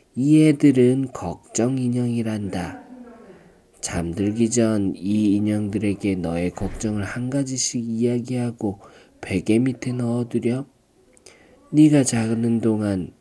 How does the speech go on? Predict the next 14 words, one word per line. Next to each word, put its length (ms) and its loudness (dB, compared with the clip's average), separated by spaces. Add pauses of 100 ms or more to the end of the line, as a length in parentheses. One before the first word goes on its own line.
네가 260 -4
자는 400 -4
동안 240 -2
이 300 4
인형들이 540 -4
대신 500 -6
걱정을 680 -8
해줄 380 -8
거야." 500 -8 (600)
걱정 400 -6
인형 240 -4
되게 200 -4
작다. 380 -14
손바닥에 840 -4